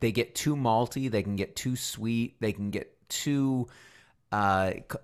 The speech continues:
cloying. I, I wanna, you know, have something. And here, I think you're right, there is enough bitterness in the hops that it helps kinda cut that thr-, cut through that. It makes it a much more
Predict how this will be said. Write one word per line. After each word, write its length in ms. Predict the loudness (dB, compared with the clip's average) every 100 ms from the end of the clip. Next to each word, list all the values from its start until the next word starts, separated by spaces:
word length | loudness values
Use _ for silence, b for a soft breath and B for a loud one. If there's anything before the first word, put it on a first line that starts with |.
| -8
cloying. 640 | 0 4 4 2 0 -2
I, 260 | -2 2
I 180 | 4 4
wanna, 540 | 2 2 2 2 0 0
you 160 | -2 -2
know, 80 | 0
have 180 | -2
something. 340 | -2 -2 -2 -2
And 120 | -4
here, 520 | 0 0 4 2 0 -4
I 120 | -4 -2
think 200 | -2 -2
you're 100 | 2
right, 320 | 4 4 2
there 180 | 2 2
is 140 | 0
enough 300 | 0 0 -2 -4
bitterness 580 | 0 2 2 0 -2 -4
in 160 | -6 -4
the 80 |
hops 640 | -4 -2 -2 -2 -6 -12 -12 b b b -8
that 200 | -2 0
it 120 | 0
helps 280 | 0 -2 -2
kinda 240 | -4 -2
cut 360 | -2 -4 -4 -2
that 340 | -2 -2 -4 -14
thr-, 140 | -16 -16 _ _
cut 240 | -6 -6
through 260 | -6 -6 -2
that. 380 | -2 -2 -6 -8 B B B
It 160 | -4 -2
makes 280 | -2 -2 -2
it 80 | -2
a 60 |
much 380 | 0 -2 -2 -4
more 480 | -4 -2 -2 -2